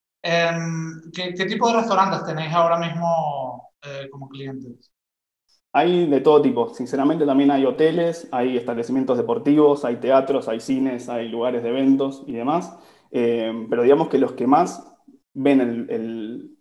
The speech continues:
Speaker 2: el valor agregado de Waitry son quizás los de comida rápida o casual dining, donde el tiempo es oro, como, como en todos lados, pero donde la rotación es realmente importante. Actualmente estamos operando en un poco más de tres mil doscientos restaurantes en, en seis países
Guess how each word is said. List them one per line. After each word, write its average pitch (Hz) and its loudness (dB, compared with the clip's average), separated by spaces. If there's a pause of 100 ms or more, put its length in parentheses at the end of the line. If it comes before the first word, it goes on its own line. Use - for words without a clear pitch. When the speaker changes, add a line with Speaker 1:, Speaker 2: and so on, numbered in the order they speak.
Speaker 2:
el 113 -8
valor 135 4
agregado 139 4
de 120 0
Waitry 175 2
son 135 -4
quizás 127 -6
los 117 -8
de 113 -6
comida 127 -2
rápida 160 2
o 127 2
casual 120 -4
dining, 107 -8
donde 117 -2
el 117 -10
tiempo 170 -4
es - -10
oro, 147 0
como, 110 -10
como 113 -10
en 117 -12
todos 127 -4
lados, 156 2
pero 139 0
donde 123 -2
la 120 0
rotación 123 -4
es 147 0
realmente 131 -2
importante. 117 -6 (460)
Actualmente 143 4
estamos 143 -2
operando 139 4
en 127 0
un 120 -2
poco 135 0
más 143 2
de 127 -4
tres 127 -6
mil 135 4
doscientos 131 0
restaurantes 143 0
en, 113 -10
en 107 -16
seis 120 -4
países 151 -4